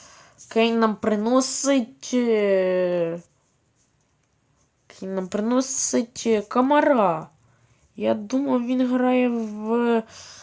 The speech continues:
е, французькій лізі два, але ні.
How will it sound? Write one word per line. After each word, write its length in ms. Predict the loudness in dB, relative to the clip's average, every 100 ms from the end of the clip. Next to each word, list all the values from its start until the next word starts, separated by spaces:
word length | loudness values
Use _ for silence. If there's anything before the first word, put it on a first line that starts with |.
| -20 _
е, 300 | 0 2 2 -2
французькій 840 | -2 0 0 -2 -2 -2 -2 -2
лізі 640 | 0 0 0 -2 -8 -6 -6
два, 760 | -6 -8 -8 -4 -2 0 -2 -2
але 360 | -4 -4 -4 -4 -6 -8 -10 -14 -16 -18 -18 -18 -14 -14
ні. 140 | -14